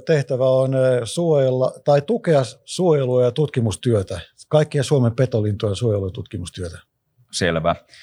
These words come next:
Speaker 2: No, mut se on kuitenkin niinku Sääksi-säätiön nimellä.
Speaker 1: No se, se alkoi tuhat yhdeksänsataaseitsemänkymmentä ja silloin, ö, suojeltiin ja tutkittiin sääksejä. Sääksi oli erittäin uhanalainen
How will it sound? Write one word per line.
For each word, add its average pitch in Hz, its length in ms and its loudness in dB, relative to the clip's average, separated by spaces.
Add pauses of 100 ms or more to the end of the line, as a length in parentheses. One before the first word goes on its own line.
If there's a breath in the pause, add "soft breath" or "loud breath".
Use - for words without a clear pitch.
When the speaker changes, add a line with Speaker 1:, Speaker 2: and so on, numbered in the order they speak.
(260 loud breath)
Speaker 2:
No, 110 280 2
mut 113 140 -4
se 139 60 0
on 120 60 -4
kuitenkin 127 320 -2
niinku 117 160 0
Sääksi-säätiön 107 1400 0
nimellä. 117 360 2 (160)
Speaker 1:
No 127 160 -6
se, 160 280 2 (400)
se 170 520 -2 (280)
alkoi 165 360 0
tuhat 151 280 0 (580)
yhdeksänsataaseitsemänkymmentä 127 880 0 (580)
ja 120 500 2 (300)
silloin, 143 480 0
ö, 123 300 0 (380)
suojeltiin 139 580 2
ja 127 100 2
tutkittiin 143 500 0
sääksejä. 120 680 -2
Sääksi 143 400 0
oli 127 180 -2
erittäin 135 440 0
uhanalainen 120 960 2